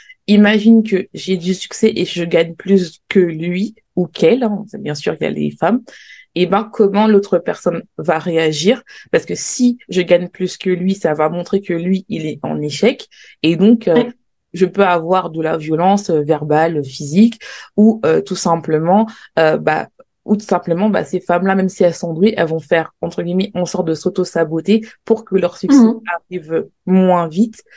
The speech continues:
Speaker 1: pour ne pas, euh, frustrer, euh, la personne qui occupe leur vie, parce que, euh, peut-être que la personne qui occupe leur vie, bah, qu'elle, elle a peut-être en ce moment des problèmes d'argent,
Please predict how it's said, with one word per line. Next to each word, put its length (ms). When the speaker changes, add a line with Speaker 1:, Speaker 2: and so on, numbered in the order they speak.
Speaker 1:
pour 240
ne 120
pas, 440
euh, 160
frustrer, 800
euh, 140
la 220
personne 460
qui 460
occupe 380
leur 260
vie, 160
parce 260
que, 100
euh, 500
peut-être 200
que 60
la 60
personne 160
qui 120
occupe 200
leur 160
vie, 140
bah, 180
qu'elle, 200
elle 160
a 100
peut-être 280
en 120
ce 140
moment 220
des 140
problèmes 560
d'argent, 540